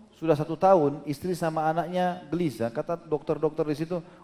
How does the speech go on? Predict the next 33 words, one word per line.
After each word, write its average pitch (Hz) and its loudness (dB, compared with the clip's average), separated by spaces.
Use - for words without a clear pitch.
"Untuk 170 -6
apa 175 4
kaum 131 2
kalian 131 0
datang 123 0
sini 120 -4
tiap 113 0
hari? 113 0
Datanglah 160 0
seminggu 127 -6
tiga 113 0
kali, 113 2
aktivitas 175 -4
yang 170 -2
lain 151 4
lah." 92 -8
Kata 127 -2
mereka, 160 2
"Tidak." - -6
Sebulan 202 4
setelah 170 2
satu 165 0
tahun 160 4
itu 123 -2
lebih 175 6
aktif 190 2
lagi. 139 6
Sehari 160 0
itu 196 -4
bisa 175 0
dua 165 0
tiga 147 2
kali 160 0